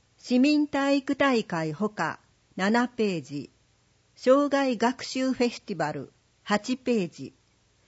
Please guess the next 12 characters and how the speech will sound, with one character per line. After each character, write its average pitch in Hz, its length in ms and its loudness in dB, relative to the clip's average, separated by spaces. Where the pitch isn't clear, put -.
目 214 180 0
次 254 200 -4
終 202 200 0
わ 202 140 2
り。 196 260 -6
奈 262 320 -4
良 - 20 -4
市 - 20 -6
水 294 320 2
道 302 200 2
事 277 160 -4
業 180 340 0